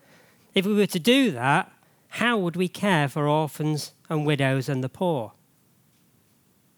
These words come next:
It isn't the money that's evil, it's the love of money that's the root of evil, the desire to hold on to it.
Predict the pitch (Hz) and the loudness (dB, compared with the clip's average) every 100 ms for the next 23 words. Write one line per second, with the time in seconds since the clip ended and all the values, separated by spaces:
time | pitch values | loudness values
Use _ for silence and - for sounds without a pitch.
0 | _ _ _ _ _ _ _ - - - | _ _ _ _ _ _ _ -20 -20 -20
1 | - 208 220 262 262 208 208 208 247 208 | -2 2 4 2 0 2 4 6 6 4
2 | 147 160 151 190 208 165 127 139 196 _ | 2 -2 0 0 0 -2 -2 -2 -4 _
3 | _ _ _ _ 185 196 - 180 156 160 | _ _ _ _ -2 -2 -2 -2 0 2
4 | 208 185 147 147 143 131 110 - - 151 | 0 0 -2 0 2 0 -4 -10 -12 -12
5 | - - 131 143 135 - 120 131 117 113 | -10 -8 -2 -2 -2 -6 -8 -8 -8 -10
6 | 113 _ _ _ _ _ _ _ _ - | -16 _ _ _ _ _ _ _ _ -8
7 | 135 151 143 175 202 190 180 156 175 160 | -4 -2 2 4 4 2 -2 -2 0 0
8 | 175 180 160 147 123 113 | 0 0 -2 -6 -6 -8